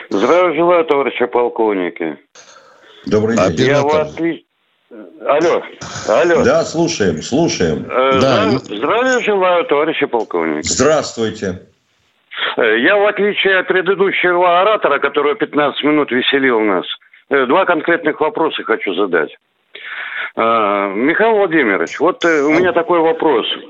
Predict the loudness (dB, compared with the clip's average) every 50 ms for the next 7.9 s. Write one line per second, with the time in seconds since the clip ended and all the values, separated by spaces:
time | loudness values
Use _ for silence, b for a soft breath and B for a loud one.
0 | -10 -8 -6 -6 -4 0 0 0 2 2 0 0 2 2 2 2 2 2 2 2
1 | 2 2 2 0 -4 -10 -18 -20 -20 -16 -6 -2 2 2 4 4 4 4 2 2
2 | 2 0 -2 -8 _ _ _ -4 -2 0 2 2 2 2 2 2 2 0 0 0
3 | 2 2 2 2 0 0 0 0 2 0 0 0 -2 -4 -8 -18 -20 -20 B B
4 | B B B B B B B -8 -6 -4 -2 0 0 0 2 2 2 2 2 2
5 | 2 2 0 0 -2 -4 -2 -2 0 0 0 0 0 -2 -4 -4 -2 0 0 0
6 | 0 0 0 0 0 0 2 2 0 0 0 0 0 0 0 0 -2 -4 -4 -4
7 | -4 -4 -6 -8 _ _ _ _ -10 -4 -2 0 0 0 -2 -6 -14 -20